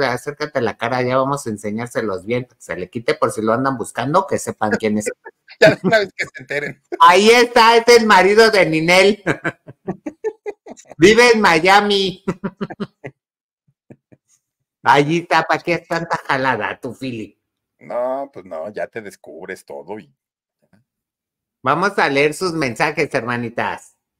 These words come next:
Speaker 2: Mira,
Speaker 1: Acuérdate
Speaker 2: Armida,
Speaker 1: que
Speaker 2: Armida
Speaker 1: la
Speaker 2: López dice
Speaker 1: arrugamos, tú, Philip.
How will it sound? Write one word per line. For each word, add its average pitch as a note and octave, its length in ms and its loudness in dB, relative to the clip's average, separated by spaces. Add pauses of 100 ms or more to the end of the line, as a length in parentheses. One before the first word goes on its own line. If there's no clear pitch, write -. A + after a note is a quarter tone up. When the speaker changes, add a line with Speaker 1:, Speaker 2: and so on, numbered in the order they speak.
Speaker 2:
Mira, B2+ 180 2
Speaker 1:
Acuérdate A#2+ 340 -4
Speaker 2:
Armida, C3 420 -2
Speaker 1:
que - 60 -14 (180)
Speaker 2:
Armida A2+ 300 -4
Speaker 1:
la C3+ 180 0
Speaker 2:
López B2 100 -12
dice C#3 120 -4 (140)
Speaker 1:
arrugamos, C#3 480 -4
tú, C3 160 -10
Philip. C3 500 -8